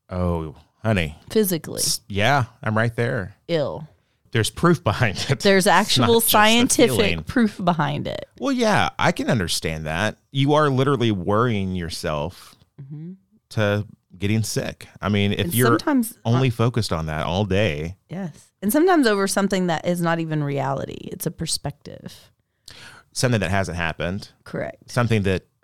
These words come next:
Speaker 1: you're thinking might happen. The what ifs are really what's taking over.
Speaker 2: Uh-huh.
Speaker 1: Yeah, that's definitely, sure. That's it.
Speaker 2: <laughs>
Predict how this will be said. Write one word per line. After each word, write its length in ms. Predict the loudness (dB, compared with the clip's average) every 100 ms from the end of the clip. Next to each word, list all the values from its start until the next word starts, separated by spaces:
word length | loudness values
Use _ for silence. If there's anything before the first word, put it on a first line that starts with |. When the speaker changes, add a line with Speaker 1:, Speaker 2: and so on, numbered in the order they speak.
| _
Speaker 1:
you're 200 | -4 -2
thinking 480 | -2 0 0 2 2
might 220 | 2 0
happen. 500 | 0 0 0 -2 -2 -6
The 140 | -4
what 240 | 0 2 2
ifs 260 | 2 2 0
are 100 | 0
really 240 | 0 0
what's 260 | -2 -4 -4
taking 300 | -6 -4 -6
over. 420 | -4 -4 -6 -6
Speaker 2:
Uh-huh. 380 | -6 -4 -4 -6 -10 -4
Speaker 1:
Yeah, 280 | -2 0
that's 240 | 0 -2 0
definitely, 460 | -2 -2 -6 -6
sure. 420 | -6 -4 -2 -2 -6 -4
That's 200 | 0 2
it. 220 | 0 0 0 2 2 2
Speaker 2:
<laughs> 40 | 2